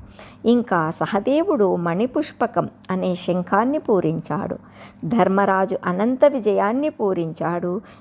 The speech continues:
విజయ సూచకంగా నకులుడు సుఘోషాన్ని వినిపించాడు.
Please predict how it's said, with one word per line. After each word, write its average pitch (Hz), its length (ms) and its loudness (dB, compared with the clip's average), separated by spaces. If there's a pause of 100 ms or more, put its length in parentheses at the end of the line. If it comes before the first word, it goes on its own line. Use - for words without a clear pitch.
(100)
విజయ 208 360 2
సూచకంగా 226 800 0
నకులుడు 226 500 0
సుఘోషాన్ని 226 840 0
వినిపించాడు. 170 920 -4